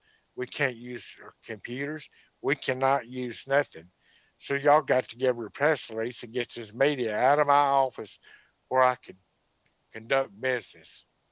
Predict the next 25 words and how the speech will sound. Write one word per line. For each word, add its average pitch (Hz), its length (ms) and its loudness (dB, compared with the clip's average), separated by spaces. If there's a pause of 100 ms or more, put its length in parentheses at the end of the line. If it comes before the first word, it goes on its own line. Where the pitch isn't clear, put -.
(800)
So 113 280 -10
he 135 160 -10
said, 127 260 -6
"I 143 240 2
have 135 220 0
a, 98 140 -12 (720)
uh, 104 280 -8 (140)
an 113 180 -6
attorney 117 640 -4 (100)
that 107 100 -14
works 123 260 -2
for 110 180 -16
the 101 80 -18
shipyard. 98 640 -8 (560)
Y'all 139 220 6
get 147 280 0
with 117 160 -16
him 110 460 -10 (680)
and 120 180 -8
release 117 720 0 (120)
some 135 320 -8
kind 139 260 0
of 123 80 -8
press - 380 -6
release." 90 480 -12